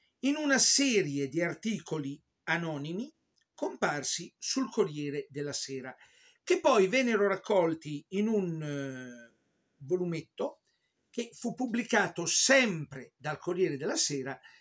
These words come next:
nel millenovecentoquarantaquattro. Tenete presente una cosa. L'editore di Mussolini era Oepli.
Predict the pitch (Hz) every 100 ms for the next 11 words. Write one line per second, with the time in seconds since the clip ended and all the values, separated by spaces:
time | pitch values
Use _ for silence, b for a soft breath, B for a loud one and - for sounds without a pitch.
0 | B - 208 226 185 170 170 160 151 147
1 | 139 139 143 143 - 139 - 151 165 -
2 | 214 233 233 220 180 185 170 151 143 131
3 | 113 - _ _ - - - - _ _
4 | _ _ _ _ _ _ _ _ _ _
5 | _ - _ _ _ _ _ _ _ _
6 | _ _ _ - 190 262 269 254 - 285
7 | 277 262 226 214 208 _ 165 156 233 233
8 | 185 196 - 190 160 147 139 170 - 202
9 | 190 185 - 202 165 143 143 143 143